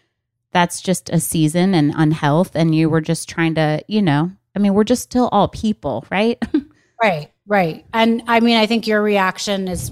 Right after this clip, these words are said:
Speaker 2: probably one that a lot of people get, like, "Ugh, you know, do I wanna deal with this type of person or this type of conversation?" But that's, again, it was over a decade ago.
Speaker 1: Right.
Speaker 2: It's not who I am. It's not who defines me. And, you know, I've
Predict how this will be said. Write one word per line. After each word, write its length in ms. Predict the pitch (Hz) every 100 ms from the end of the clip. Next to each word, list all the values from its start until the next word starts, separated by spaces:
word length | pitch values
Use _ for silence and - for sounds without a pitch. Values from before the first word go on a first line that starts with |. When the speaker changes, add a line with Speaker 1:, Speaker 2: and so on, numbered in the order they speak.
| -
Speaker 2:
probably 220 | 190 185 180
one 220 | 185 180
that 100 | 175
a 40 |
lot 200 | 185 190
of 60 | 196
people 260 | 202 190
get, 160 | 170 170
like, 400 | 185 170 170 - _ - _ _ _ -
"Ugh, 320 | 233 202 147 -
you 140 | 196
know, 100 | 185
do 80 | 175
I 140 | 180
wanna 180 | 175 175
deal 220 | 170 185
with 100 | 180 -
this 300 | 170 - - _ _ -
type 300 | - 208 202
of 160 | 196 -
person 540 | 233 220 - 185 165
or 100 | 170
this 300 | 170 175 - _
type 220 | - 202
of 100 | 190
conversation?" 680 | - 190 180 170 185 175 175
But 120 | 170 202
that's, 260 | 196 - - - - - _
again, 260 | 208 247 226
it 60 | 196
was 440 | 190 - - - _ _
over 220 | 226 214
a 60 | 202
decade 400 | 208 208 208 185
ago. 240 | 175 180
Speaker 1:
Right. 260 | 175 214 175
Speaker 2:
It's 180 | 165 185
not 120 | 185 - 190 202 -
who 140 | 202
I 80 | 185
am. 260 | 180 170 170
It's 160 | 165
not 320 | 185 185 180 185
who 140 | 202
defines 520 | 175 - 170 175 165
me. 300 | 180 170 170 - - - -
And, 340 | 196 190 190 - _ -
you 180 | 247 214
know, 180 | 185 -
I've 400 | 214 226 220